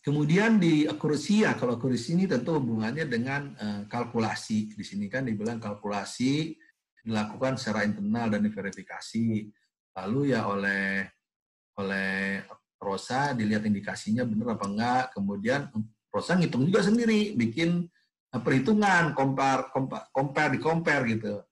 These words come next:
Catatan ini dengan hitung-hitung, benar apa enggak. Kemudian dihitung ulang nih, recompute, ya kan, dihitung ulang, eh, bagaimana hitungan akurasinya,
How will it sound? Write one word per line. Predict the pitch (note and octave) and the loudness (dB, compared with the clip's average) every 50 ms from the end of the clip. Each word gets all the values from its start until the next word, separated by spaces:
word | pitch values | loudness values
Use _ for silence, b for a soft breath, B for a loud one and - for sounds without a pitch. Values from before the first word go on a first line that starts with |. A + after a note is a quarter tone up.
| _ _ _ - | _ _ _ -4
Catatan | G#2+ G#2+ G#2+ A2 G#2+ - - G#2 G2+ G2+ G2+ | -4 -2 0 -2 -2 -2 -2 -2 -2 0 0
ini | G#2 A#2 C#3 D#3 D#3+ D#3+ | 0 0 0 0 0 0
dengan | C3+ G#2+ G2+ G2+ G2 G2 G2 | 0 -2 -2 -2 -2 -4 -4
hitung-hitung, | F#2+ - - G2 G2 - - - - B2+ C3+ B2+ A2 | -6 -8 -12 -14 -14 -14 -16 -18 -14 -10 -10 -8 -6
benar | G2 A2 A#2+ B2 B2 A2+ | -4 -4 -4 -2 -4 -4
apa | - - - | -8 -12 -20
enggak. | _ _ _ _ _ b b b b b | _ _ _ _ _ b b b b b
Kemudian | - C3+ C#3 D3+ F#3 A3+ A3 | 0 2 4 6 6 8 8
dihitung | G#3 G3+ G3 G3+ G#3 G#3 A3 | 6 6 4 4 4 4 6
ulang | A#3 A#3+ A3+ A3 G#3+ G#3 G#3 G3+ | 6 6 6 6 6 6 6 4
nih, | G3 G3 F3 | 4 4 4
recompute, | D#3+ - - D#3+ D#3+ D3+ - F#3+ F#3+ F3+ F#3 F3 - - | 2 2 0 0 0 0 2 2 4 4 4 2 0 -2
ya | B2+ A#2+ A#2+ | -2 -2 0
kan, | - D#3+ E3 | 0 0 2
dihitung | C#3+ A#2 A2 A2 A2+ B2 | 2 2 2 0 -2 -4
ulang, | A#2+ A#2+ A#2+ B2+ C#3 D3+ E3 F3 F#3+ G3 A3 - _ _ _ _ _ _ _ _ - B B B B _ _ - | -4 -2 0 0 2 2 2 2 2 0 -2 -4 _ _ _ _ _ _ _ _ -20 B B B B _ _ -2
eh, | A#2 A2+ A2+ A2+ A2+ A2 | 0 2 2 4 4 4
bagaimana | G#2 A2 G#2+ G#2+ A#2 A#2 A#2+ A#2+ B2+ C#3 C#3+ | 4 2 2 2 2 2 2 2 2 0 0
hitungan | C3+ - - C3 A#2+ A#2+ A#2 A#2+ B2 - | 0 -2 -2 -2 -4 -2 -4 -6 -8 -10
akurasinya, | _ _ - A#2 A#2 G#2+ A2 - A2+ A2+ A#2 A#2+ C3+ D3 E3 F3 F3+ F3+ F3+ | _ _ -6 -4 -2 -2 0 0 0 0 2 2 2 2 2 2 2 0 -2